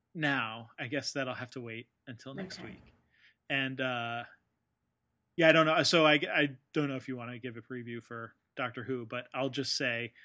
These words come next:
Speaker 1: our next Buffy episode is, is a f-, kind of a fun one. So
Speaker 2: Is it? Good.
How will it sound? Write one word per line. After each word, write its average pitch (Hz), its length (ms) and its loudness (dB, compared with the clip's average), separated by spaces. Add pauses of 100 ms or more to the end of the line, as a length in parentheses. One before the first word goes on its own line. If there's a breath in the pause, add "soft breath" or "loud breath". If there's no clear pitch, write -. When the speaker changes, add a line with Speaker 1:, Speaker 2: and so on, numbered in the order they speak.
(300 soft breath)
Speaker 1:
our 139 140 0
next 135 460 -4
Buffy 131 280 -2
episode 120 480 -8
is, 117 360 -8
is 123 200 -4
a - 20 -10
f-, - 140 -16 (240)
kind 143 180 2
of 135 60 -2
a 135 60 -2
fun 123 260 -4
one. 113 320 -10
So 110 340 -8
Speaker 2:
Is 233 120 0
it? 269 160 6 (120)
Good. 160 240 -2